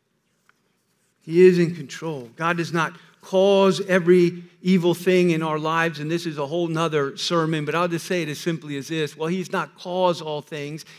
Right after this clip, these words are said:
in that sense that evil has entered into the world, and, and we are, the human race is the source in that sense of all evil. The brokenness and the cursedness of our world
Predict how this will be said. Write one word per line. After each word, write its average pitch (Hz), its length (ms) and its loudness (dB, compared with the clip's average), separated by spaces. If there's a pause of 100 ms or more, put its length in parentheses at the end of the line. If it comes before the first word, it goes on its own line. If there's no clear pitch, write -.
(140)
in 151 100 -8
that 147 220 -6
sense 160 360 -8
that 143 240 -6
evil 180 300 -2
has 165 280 -2
entered 175 300 0
into 170 220 -2
the 156 80 -12
world, 170 500 -4
and, 139 140 -6 (240)
and 151 280 -2
we 208 380 8
are, 156 400 2
the 160 160 0
human 180 400 2
race 202 400 4
is 202 400 6
the 180 80 -8
source 190 560 -2 (240)
in 160 120 -4
that 180 200 0
sense 170 240 -2
of 160 140 -4
all 180 200 0
evil. 180 440 -2
The 160 100 -2
brokenness 180 800 -2
and 156 80 -8
the 147 80 -10
cursedness 175 640 -4
of 156 100 -10
our 156 120 -6
world 175 460 2